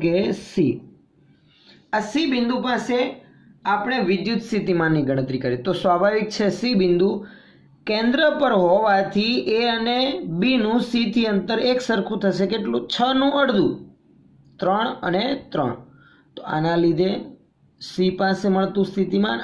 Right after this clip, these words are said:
અને બીના લીધે, એટલે કે B પરના વિદ્યુત ભારના લીધે સી પાસે મળતું સ્થિતિમાનનું માન સરખું હશે, પણ ધન વિદ્યુત ભારના લીધે ધન મળશે,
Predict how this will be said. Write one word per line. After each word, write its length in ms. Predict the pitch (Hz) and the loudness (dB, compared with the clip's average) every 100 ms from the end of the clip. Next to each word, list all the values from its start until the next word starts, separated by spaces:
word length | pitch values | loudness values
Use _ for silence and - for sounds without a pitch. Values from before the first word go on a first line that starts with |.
| 175 | 0
અને 140 | 165 156 | 0 2
બીના 300 | 165 175 190 | 2 2 4
લીધે, 300 | 180 180 208 | 4 4 2
એટલે 460 | 254 - - 185 180 | -2 -10 -14 -2 0
કે 60 | 180 185 | 2 0
B 120 | 220 | 0
પરના 300 | 196 190 202 180 | 0 2 2 2
વિદ્યુત 240 | 170 196 | 2 2
ભારના 320 | 185 185 190 | 2 2 2
લીધે 200 | 185 208 233 - - - - | 2 0 -2 -8 -18 -20 -6
સી 140 | 202 202 | -2 0
પાસે 300 | 208 208 202 | 0 0 0
મળતું 340 | 202 190 185 208 | 0 0 0 -4
સ્થિતિમાનનું 580 | 190 175 202 214 208 160 151 | -4 -2 0 2 2 2 2
માન 220 | 196 269 277 | 2 2 2
સરખું 320 | 269 262 240 175 | 2 2 2 2
હશે, 160 | 143 - | 2 -2
પણ 260 | 151 143 123 123 | 0 0 -2 0
ધન 200 | 160 202 | 0 2
વિદ્યુત 340 | 190 180 196 165 | 2 2 0 2
ભારના 280 | 190 196 202 | 2 4 2
લીધે 200 | 196 190 | 2 2
ધન 220 | 196 226 247 | 2 2 2
મળશે, 380 | 196 185 175 190 | 2 0 0 0